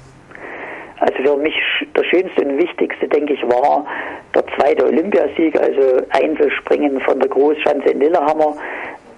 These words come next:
Sicherlich einmal mit dieser Historie zehn Jahre nach dem ersten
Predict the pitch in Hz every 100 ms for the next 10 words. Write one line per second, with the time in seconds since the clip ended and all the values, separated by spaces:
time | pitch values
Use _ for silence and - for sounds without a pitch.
0 | - - - 175 165 139 127 - 143 151
1 | 135 139 151 156 147 143 135 131 - 254
2 | - 214 - 160 165 160 143 139 - 160
3 | 160 147 131 139 139 139 139 - 135 -
4 | 180 - - 165